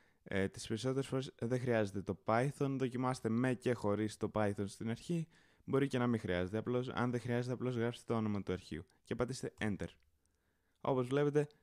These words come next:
το πρόγραμμά μας τρέχει κανονικά και έτσι μπορούμε να συνεχίσουμε να γράφουμε προγράμματα, ε, για, α, με έναν text editor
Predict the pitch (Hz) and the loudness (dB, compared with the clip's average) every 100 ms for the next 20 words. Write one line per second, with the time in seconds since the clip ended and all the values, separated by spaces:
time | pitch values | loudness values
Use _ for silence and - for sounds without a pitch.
0 | _ - 123 120 110 113 110 - 127 - | _ -6 0 2 2 2 0 -2 -4 -2
1 | 101 104 113 156 156 - _ _ _ _ | -4 -2 0 0 0 -2 _ _ _ _
2 | _ _ _ - - 131 131 117 113 110 | _ _ _ -20 -6 2 4 4 2 0
3 | - _ - _ - 123 - 127 110 113 | -4 _ -20 _ 0 0 0 2 4 4
4 | 120 117 120 104 - - 120 110 - 92 | 2 -2 -2 -4 -4 -4 -2 -2 -2 -2
5 | - 117 117 - _ _ - 95 98 113 | 0 -2 -2 -6 _ _ -6 -2 0 -2
6 | 120 131 131 147 - _ _ _ - 123 | 0 0 0 -4 -10 _ _ _ -4 0
7 | 120 117 120 117 - - 120 120 117 113 | 2 2 0 -4 -8 -12 -2 0 2 0
8 | 113 110 - _ _ _ _ _ _ _ | -2 -4 -8 _ _ _ _ _ _ _
9 | - - _ _ 110 107 - 110 110 101 | -20 -20 _ _ -6 -4 0 2 2 0
10 | 98 113 139 151 160 160 | -2 -2 0 0 0 -2